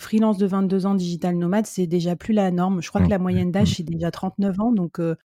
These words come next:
Speaker 2: Ah ouais,
Speaker 1: tu
Speaker 2: ah,
Speaker 1: vois,
Speaker 2: ça,
Speaker 1: et
Speaker 2: je
Speaker 1: à
Speaker 2: savais
Speaker 1: mon avis, ça
Speaker 2: pas,
Speaker 1: pourrait
Speaker 2: hein.
Speaker 1: encore
Speaker 2: Ouais.
Speaker 1: vieillir, cette moyenne
Speaker 2: Mm.
Speaker 1: d'âge.
Speaker 2: Bon, hyper intéressant. Je vois que l'heure tourne, alors du coup, on est déjà
Speaker 1: Vas-y.
Speaker 2: beaucoup, beaucoup de stack. Oui, donc du coup, les, les, on était en train de parler de podcast, donc, euh, tu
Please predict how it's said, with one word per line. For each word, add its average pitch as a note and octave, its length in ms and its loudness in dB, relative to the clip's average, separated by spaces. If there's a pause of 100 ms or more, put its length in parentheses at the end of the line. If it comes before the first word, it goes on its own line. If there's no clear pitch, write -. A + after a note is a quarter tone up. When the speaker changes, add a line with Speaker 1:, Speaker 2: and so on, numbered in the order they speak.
Speaker 2:
Ah D3 120 0
ouais, D#3 180 0
Speaker 1:
tu G#2+ 140 -4
Speaker 2:
ah, - 40 -4
Speaker 1:
vois, E3+ 120 -2
Speaker 2:
ça, G3+ 40 6
Speaker 1:
et G#3 40 2
Speaker 2:
je G3 40 2
Speaker 1:
à F3 40 0
Speaker 2:
savais E3+ 160 2
Speaker 1:
mon E3 80 -2
avis, F3+ 220 -2
ça F#3 120 -2
Speaker 2:
pas, - 160 -2
Speaker 1:
pourrait F#3+ 120 4
Speaker 2:
hein. - 40 2
Speaker 1:
encore G3+ 300 2
Speaker 2:
Ouais. G3 80 4
Speaker 1:
vieillir, G3+ 380 2
cette - 200 -6
moyenne E3+ 320 4
Speaker 2:
Mm. D#3+ 40 -6
Speaker 1:
d'âge. D#3+ 240 -4 (600)
Speaker 2:
Bon, E2+ 120 4
hyper A#2 280 2
intéressant. A#2+ 560 2
Je - 720 -12
vois A2+ 60 6
que - 100 2
l'heure A2+ 140 4
tourne, C3 320 4
alors G#2+ 280 0
du G#2 160 -4
coup, B2 220 0
on G#2 100 4
est F#2+ 80 4
déjà F#2+ 260 2
Speaker 1:
Vas-y. E2+ 200 4
Speaker 2:
beaucoup, A#2 260 4
beaucoup A2 280 2
de G2 40 -6
stack. A2+ 300 0 (1000)
Oui, C3 60 6
donc A2 160 4
du C3 80 4
coup, D3+ 140 0
les, A2 160 4
les, F#2+ 240 4 (100)
on F#2+ 100 2
était F#2+ 160 0
en G2 60 2
train F#2+ 240 0
de E2+ 160 2
parler F#2+ 220 0
de - 40 -8
podcast, - 520 0
donc, E2 260 -4
euh, D#2+ 440 0
tu - 100 -16